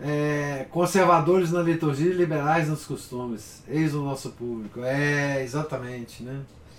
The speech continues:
É, é, você tá usando uma, uma frase muito boa, Márcio, muito boa. É, conservadores na, como é que é que eles falam?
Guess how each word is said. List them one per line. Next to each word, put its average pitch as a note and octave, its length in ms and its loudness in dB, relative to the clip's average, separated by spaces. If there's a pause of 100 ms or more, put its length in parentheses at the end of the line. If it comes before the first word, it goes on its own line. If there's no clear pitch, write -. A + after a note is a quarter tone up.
(720)
É, B2+ 580 -2 (300)
é, C3 400 -4
você D3+ 160 -4
tá D#3+ 200 0
usando D#3 360 2
uma, C3 520 -2
uma B2 200 -8
frase B2+ 460 0 (100)
muito D3 560 0
boa, A#2 640 -2
Márcio, F2 480 -14
muito C3+ 300 -2
boa. F2+ 320 -14 (1160)
É, B2+ 360 -2
conservadores C#3+ 920 2
na, C3 220 0
como B2 140 -6
é A2 40 -6
que C#3+ 100 0
é C3+ 120 2
que B2+ 120 -6
eles A2+ 160 -4
falam? D#3+ 340 0